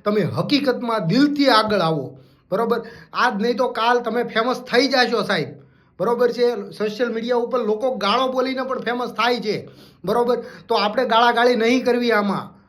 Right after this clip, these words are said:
બરોબર? આપણે કાંઈ નથી કરવું, પણ સરકાર જે કાંઈ કરી રહી છે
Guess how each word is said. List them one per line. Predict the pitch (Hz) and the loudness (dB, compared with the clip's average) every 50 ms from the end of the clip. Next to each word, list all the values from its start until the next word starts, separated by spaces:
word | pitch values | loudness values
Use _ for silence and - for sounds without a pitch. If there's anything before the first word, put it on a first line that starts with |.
| _ _ _ _ _ | _ _ _ _ _
બરોબર? | 185 220 240 233 247 226 | -2 -2 0 0 2 0
આપણે | 208 220 233 247 | 0 0 -2 -4
કાંઈ | 233 240 240 226 | -2 0 0 0
નથી | 202 190 208 214 240 220 | 2 0 -2 -2 -4 -4
કરવું, | 202 226 233 233 214 190 160 | -2 -4 -4 -2 -6 -6 -6
પણ | - 190 208 220 240 247 226 | -2 0 2 2 2 0 0
સરકાર | - 190 196 196 196 - 240 220 226 220 | -2 -4 -4 -4 -4 -2 2 2 2 2
જે | 185 175 214 214 | 0 -2 -4 -2
કાંઈ | - 220 208 | -2 -4 -4
કરી | 202 202 190 185 208 202 | -2 -2 -2 -2 0 0
રહી | 190 185 175 185 185 | 0 -2 -4 -4 -4
છે | 165 180 196 214 220 | -4 -2 -2 -2 -4